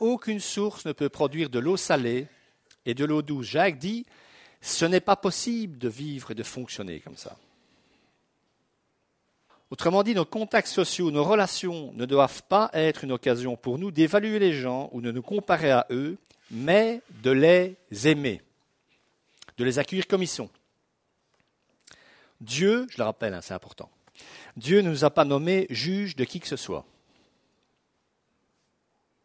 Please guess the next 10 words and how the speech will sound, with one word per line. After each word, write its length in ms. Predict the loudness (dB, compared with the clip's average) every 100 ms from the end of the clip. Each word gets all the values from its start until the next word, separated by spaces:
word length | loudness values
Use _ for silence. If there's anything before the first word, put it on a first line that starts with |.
| _ _ _ _ _ _ _ _ _ _ -12 2
Et, 320 | 4 4 2 -8
important, 480 | -10 -10 -10 -12 -12 -10
nous 80 |
ne 80 | -10
sommes 220 | -6 -6
pas 100 | -4
non 180 | -4 -4
plus 320 | -6 -8 -10 -12 -8
en 160 | -8
compétition 680 | -8 -8 -8 -8 -10 -10